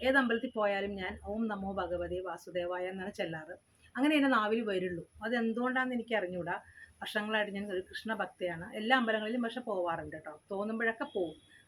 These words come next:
പ്രത്യേക ദിവസങ്ങളിൽ അങ്ങനെ പോവാന്നൊന്നുമില്ല, എനിക്ക് തോന്നുമ്പോൾ ഞാൻ പോവും. അപ്പൊ ഞങ്ങൾ ഈ കഴിഞ്ഞ, വീട്ടിലെല്ലാവരും കൂടിയിട്ട് കഴിഞ്ഞ ഈ കർക്കിടക ഒന്നാം തീയതി, അതൊരു, ആ, എന്താ പറയാ, അവിചാരിതമായി വന്നതാ. ഞങ്ങൾ ബുക്ക് ചെയ്ത്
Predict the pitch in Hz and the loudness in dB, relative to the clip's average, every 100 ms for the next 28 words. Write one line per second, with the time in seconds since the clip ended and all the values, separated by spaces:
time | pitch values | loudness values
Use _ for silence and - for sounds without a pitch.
0 | _ - 185 - 226 277 262 262 240 240 | _ -12 -6 2 4 4 2 0 0 2
1 | 220 220 214 190 190 190 180 175 208 196 | 0 0 -2 -2 -2 -4 -6 -4 -4 -4
2 | 254 214 190 208 330 262 170 - - - | -2 -2 -4 -6 -4 -6 -6 -12 -18 -20
3 | - - - 240 240 254 247 226 214 226 | -20 -14 -4 0 2 2 4 2 2 0
4 | 247 196 196 214 226 226 208 196 196 185 | 0 -2 -6 -6 0 2 2 2 0 -4
5 | 170 190 208 185 190 202 185 - 208 - | -4 -4 0 0 -2 -6 -8 -14 -18 -18
6 | - 196 202 185 202 208 180 175 175 233 | -16 -2 0 2 0 0 -2 -6 -6 -8
7 | - - - - - 208 277 294 311 269 | -10 -20 -20 -16 6 10 10 8 4 0
8 | _ - 214 208 233 226 208 196 208 247 | _ -8 -4 0 2 4 2 2 6 6
9 | 285 294 294 240 196 185 190 214 269 240 | 6 6 4 4 2 -2 -2 -2 0 0
10 | 233 269 269 240 | 0 2 4 4